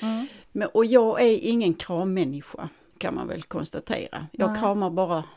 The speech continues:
Speaker 2: de jag, så att säga, tycker om på ett speciellt sätt, så.
Speaker 1: Ja, ja.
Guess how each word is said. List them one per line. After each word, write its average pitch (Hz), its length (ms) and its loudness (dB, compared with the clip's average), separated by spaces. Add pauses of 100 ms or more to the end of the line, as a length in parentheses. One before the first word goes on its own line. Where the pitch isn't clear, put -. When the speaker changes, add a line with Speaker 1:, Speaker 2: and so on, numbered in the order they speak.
(200)
Speaker 2:
de 165 300 0
jag, 151 300 0
så - 100 -8
att - 60 -8
säga, 160 160 -4
tycker - 560 -4
om 202 180 2
på - 140 -6
ett - 80 -4
speciellt - 400 -4
sätt, - 340 -4
så. - 120 -6
Speaker 1:
Ja, 214 300 -2
ja. 196 260 -6